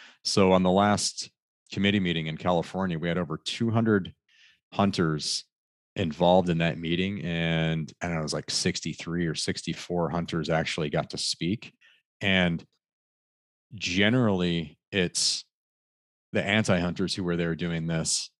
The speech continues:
and there'll be, uh, just a handful of hunters. And we completely flipped that so it was, we far outnumbered them. Um,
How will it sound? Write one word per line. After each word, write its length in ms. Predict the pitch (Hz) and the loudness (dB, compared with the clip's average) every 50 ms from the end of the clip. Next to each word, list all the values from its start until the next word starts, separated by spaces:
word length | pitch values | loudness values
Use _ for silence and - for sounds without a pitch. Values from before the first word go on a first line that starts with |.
| _ _ _ | _ _ _
and 360 | - 101 90 90 87 85 82 | -2 0 2 2 2 2 2
there'll 120 | 80 90 87 | 2 2 2
be, 320 | 76 90 85 82 80 82 - | 2 2 0 2 0 -2 -2
uh, 100 | - 78 - - | -6 -10 -10 -6
just 220 | - 95 - - | -6 -6 -6 -4
a 40 | 87 | -6
handful 440 | - 90 90 92 95 - - 85 80 | -4 -2 0 0 -2 -2 -2 -2 -2
of 60 | 71 | -2
hunters. 460 | - 78 - - - - - - - - | -4 -6 -8 -10 -12 -12 -10 -10 -10 -8
And 120 | 95 87 | -8 -6
we 60 | 90 87 | -6 -4
completely 580 | - 90 82 - - - 110 110 101 - 82 | -4 -6 -6 -6 -6 -2 -2 -2 -2 -2 -6
flipped 400 | 73 - - - 113 95 - - | -8 -8 -2 0 0 0 0 0
that 240 | - 73 64 67 - - _ _ _ _ _ _ _ _ _ _ _ _ _ _ _ - | -4 -4 -4 -4 -6 -10 _ _ _ _ _ _ _ _ _ _ _ _ _ _ _ -4
so 380 | - - - 98 87 82 78 - | 0 4 4 6 6 6 4 2
it 140 | 98 92 76 | 0 0 0
was, 400 | - 87 82 76 - - - - _ _ - | 0 -2 -2 -2 -2 -4 -6 -8 _ _ -4
we 120 | 101 87 | -4 -4
far 440 | - - - - - 110 117 107 90 | -4 -6 -2 2 4 6 6 8 6
outnumbered 540 | 82 78 67 80 80 78 73 76 76 69 69 | 6 4 2 -2 -4 -6 -6 -6 -8 -6 -6
them. 280 | 73 73 73 80 82 - _ _ _ - - - _ _ _ _ - | -6 -6 -6 -8 -12 -16 _ _ _ -20 -20 -20 _ _ _ _ -4
Um, 520 | 85 85 80 80 78 76 76 76 76 73 | -2 0 0 0 0 0 -2 -4 -8 -12